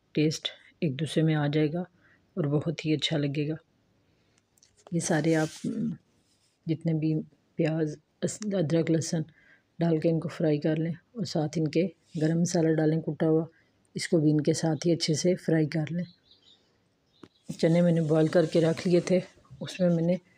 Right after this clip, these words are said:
साबुत मसाले डाल के बॉयल किया था, नमक और साबुत मसाले डाले थे मैंने उसमें।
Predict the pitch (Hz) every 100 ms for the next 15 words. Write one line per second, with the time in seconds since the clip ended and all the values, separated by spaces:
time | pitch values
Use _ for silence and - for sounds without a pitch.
0 | _ _ _ - 170 160 160 170 180 160
1 | 160 156 151 165 160 156 151 147 160 160
2 | 156 156 165 175 156 143 156 139 147 151
3 | 170 156 151 156 151 - 156 156 147 175